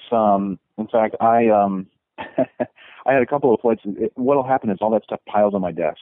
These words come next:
over a period of a couple of weeks 'cause it's like, uh, most of the flying I'm doing on a regular basis is, is instructional. I have a student, and so we're,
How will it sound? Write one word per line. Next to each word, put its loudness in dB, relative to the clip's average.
over -2
a -2
period 2
of -2
a -8
couple 0
of 2
weeks 0
'cause 0
it's -4
like, 2
uh, -2
most 2
of -4
the -4
flying 0
I'm 0
doing -2
on 0
a 0
regular 0
basis -6
is, -18
is -10
instructional. -6
I -6
have -10
a -20
student, -8
and -10
so -8
we're, -4